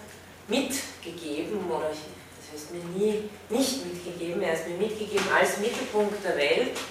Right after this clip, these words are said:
als Nullpunkt der Orientierung, der räumlichen Bezüge schlechthin. Er ist die Bedingung der Möglichkeit, um überhaupt eine Perspektive haben zu können. Er ist keine Scheibe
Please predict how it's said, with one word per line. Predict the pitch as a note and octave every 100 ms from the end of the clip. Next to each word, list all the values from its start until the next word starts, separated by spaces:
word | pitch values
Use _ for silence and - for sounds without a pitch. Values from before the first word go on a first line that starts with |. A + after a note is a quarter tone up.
| - - - - - - -
als | - - F#3
Nullpunkt | B3+ - G#3+ G#3 - F#3+
der | F3+
Orientierung, | - E3 E3 - F3 F#3+ G#3+ A3 - - - - - - - - - - - - - - - - -
der | -
räumlichen | D#4 D#4 A#3+ A#3+ A3 G3+
Bezüge | G3+ - G#3 A3 A#3
schlechthin. | - E3 E3 - D#3+ E3 E3 E3 - - - - - -
Er | D#3+ G3+
ist | A3+ -
die | F#3+ F#3+
Bedingung | G#3 A3 B3+ A#3+ A#3
der | F3+
Möglichkeit, | D#3+ D#3 G#3+ G#3 - - D#3+
um | E3 E3+
überhaupt | F3 - - - - - - - - - - -
eine | - E3 E3+
Perspektive | F3+ F3 G#3 - G3 A#3
haben | G#3 - - -
zu | -
können. | - - - - - - - - - - - - - - - - - -
Er | -
ist | E3 E3+
keine | E3+ E3+
Scheibe | - - - - -